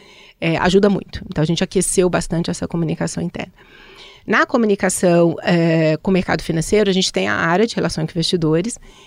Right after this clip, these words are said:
e é muito engraçado que eu até comento com a Rosana, que é a diretora de lá, uns quatro, cinco anos a gente se falava super pouco. Eh, agora, talvez seja a área que eu mais fale. Há três anos, eu já,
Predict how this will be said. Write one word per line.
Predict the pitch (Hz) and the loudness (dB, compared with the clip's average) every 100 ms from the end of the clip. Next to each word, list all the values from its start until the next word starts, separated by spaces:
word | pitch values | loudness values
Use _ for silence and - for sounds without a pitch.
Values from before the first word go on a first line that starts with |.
| _ | _
e | - 196 | -4 2
é | 196 | 4
muito | 208 254 | 4 4
engraçado | 269 214 - 170 160 160 | 2 0 0 0 0 -2
que | 180 | 0
eu | 165 | 0
até | 165 175 | 0 -2
comento | 196 175 165 | -2 -2 -2
com | - | -4
a | |
Rosana, | 165 160 160 | -2 -2 -4
que | 160 | -4
é | |
a | 160 | -4
diretora | 160 165 165 | -4 -4 -6
de | 165 | -6
lá, | 165 | -6
uns | 185 | -6
quatro, | - 240 254 | -4 -4 -2
cinco | 208 - | -4 -2
anos | 220 233 | -2 0
a | |
gente | 226 | -2
se | - | -2
falava | 226 226 | -2 0
super | 226 - 240 | -2 -2 0
pouco. | 185 151 - - _ - - 95 - - - _ | 2 -2 -2 -14 _ -20 -18 -16 -14 -18 -20 _
Eh, | - 170 139 - | -4 -4 -4 -6
agora, | 196 190 214 254 196 160 - - | -4 2 4 4 2 -2 -6 -6
talvez | 196 202 | 0 2
seja | 202 190 190 208 202 | 2 0 -2 -4 -4
a | 180 | -4
área | 180 196 | -2 -2
que | |
eu | 185 | 0
mais | 185 233 | -2 -2
fale. | - 156 - 170 _ _ _ - _ | -4 -6 -8 -14 _ _ _ -20 _
Há | - 170 170 | -4 -2 -4
três | - 247 311 262 | -2 2 4 4
anos, | 196 208 202 180 160 - - - - - - - - - - | 4 4 2 0 -4 -6 -8 -8 -8 -8 -10 -12 -16 -16 -14
eu | 185 | -10
já, | 165 165 | -8 -8